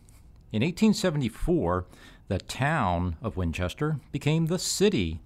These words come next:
of Winchester. Winchester is one of thirty-eight independent cities that currently exist in Virginia.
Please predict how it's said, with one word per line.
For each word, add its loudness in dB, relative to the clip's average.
of -6
Winchester. -4
Winchester 2
is 0
one 4
of 0
thirty-eight 0
independent 2
cities -2
that -2
currently 0
exist -4
in 0
Virginia. -2